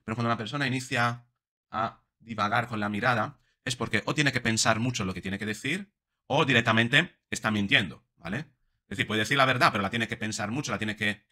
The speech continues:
tiene que elegir bien la palabra, por tanto pierde naturalidad, ¿vale? O está mintiendo. Desde luego, él, em, con el cuerpo parece ser que quiera mostrar, eh, Ábalos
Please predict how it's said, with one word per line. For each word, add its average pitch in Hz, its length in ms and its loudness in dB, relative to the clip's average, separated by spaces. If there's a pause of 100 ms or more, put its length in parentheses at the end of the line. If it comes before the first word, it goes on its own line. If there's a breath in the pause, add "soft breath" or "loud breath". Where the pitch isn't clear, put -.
(200 loud breath)
tiene 120 160 2
que 123 60 2
elegir 117 240 0
bien 110 180 2
la 107 120 -2
palabra, 131 260 2
por 110 80 -6
tanto 110 220 -6
pierde 104 200 -4
naturalidad, 98 760 -4 (200 soft breath)
¿vale? - 360 -6
O - 200 0
está 107 200 0
mintiendo. 82 500 -4 (360)
Desde 117 260 2
luego, 117 640 2
él, 135 360 2 (300)
em, 107 380 -4
con 127 160 2
el 113 100 0
cuerpo 120 500 -2 (200)
parece 120 340 0
ser 113 520 2
que - 180 -10
quiera 135 320 4
mostrar, 113 680 0 (360)
eh, 101 220 2
Ábalos 104 560 4